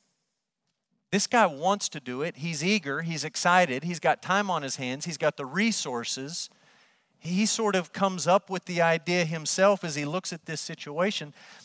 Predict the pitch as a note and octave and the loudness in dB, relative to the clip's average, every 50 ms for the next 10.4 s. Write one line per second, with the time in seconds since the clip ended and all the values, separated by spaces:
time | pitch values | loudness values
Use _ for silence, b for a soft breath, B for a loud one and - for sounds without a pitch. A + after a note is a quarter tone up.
0 | B B - E3 - - A3 G#3+ G3 G3 F#3+ - F3 D#3 D#3 D#3 D3+ C#3+ D#3 F3 | B B -4 -4 -2 -2 -2 0 2 2 2 2 0 -2 -2 -4 -2 0 0 0
1 | G3+ G3+ F3+ D3+ C#3+ C#3+ D3 C#3+ - D3 - - D3+ C#3+ C#3 C#3+ D3 - F#3 D#3 | 0 0 -2 -4 -6 -6 -8 -8 -6 -6 -2 2 2 2 2 0 -6 -4 0 0
2 | C3+ C3+ C#3+ D3+ E3 F3+ F3+ F3 D#3+ D3+ D3+ D#3 C3+ C3+ C#3 C3+ - - - D3 | 0 2 2 0 0 0 -2 -4 -4 -2 -4 -4 -6 -6 -12 -12 -10 -4 0 4
3 | D#3+ F#3 G3 G3+ F#3+ G3 D#3 - F#3 G3 F#3 F3+ F3 - G3 F3+ - - - E3+ | 4 6 6 4 2 -2 0 0 0 0 0 -2 -8 -8 -8 -10 -10 -8 -8 -4
4 | D#3+ C#3+ B2 A#2 A#2 A#2+ - - - - _ _ _ _ _ _ _ _ _ _ | -4 -4 -4 -6 -8 -10 -12 -14 -14 -16 _ _ _ _ _ _ _ _ _ _
5 | - C3+ C3 C#3+ C#3+ - - D3 C#3+ C3 D3 C3 B2 B2+ C3 B2 A#2 - - C3+ | -4 4 6 6 6 4 -2 -8 -4 -4 -4 -4 -4 -6 -6 -6 -8 -8 -8 -10
6 | A#2+ A#2 A#2+ A#2+ B2+ C3 B2+ A#2 C3 B2+ A#2+ A#2+ A#2 A2+ - - _ _ _ _ | -6 0 2 4 4 2 2 0 0 2 2 2 2 -2 -6 -12 _ _ _ _
7 | _ _ - C3 C3 B2+ B2 A#2 A#2+ A#2+ A2+ A2 G#2 G2 G2 G2+ B B B B | _ _ -6 -4 -4 -4 -4 -2 0 2 2 2 -2 -6 -10 -16 B B B B
8 | B B B _ _ _ _ _ _ _ _ _ _ _ _ - B2+ A#2+ A#2+ A#2+ | B B B _ _ _ _ _ _ _ _ _ _ _ _ -4 -2 -2 -2 -2
9 | B2 B2+ C3 C3 A#2 C3 B2 A#2 A2+ B2 B2 A2+ A#2 G#2+ A2+ A2+ G2+ G#2 G2+ G2 | 0 0 0 2 2 -2 -4 -4 -2 -2 -2 -2 -2 -2 -4 -6 -6 -6 -8 -8
10 | F#2+ F#2 F2 - - - F2 | -8 -10 -10 -12 -14 -16 -16